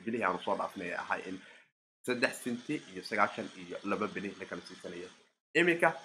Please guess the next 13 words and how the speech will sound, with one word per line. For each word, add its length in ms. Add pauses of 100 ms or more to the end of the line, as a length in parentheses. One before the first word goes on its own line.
(100)
waxaa 160
laga 160
yaabaa 240
in 100 (100)
goobo 240 (100)
kale 160 (140)
uu 140
resistance 520
kale 160
ama 180
derbi 280
kale 180
uu 120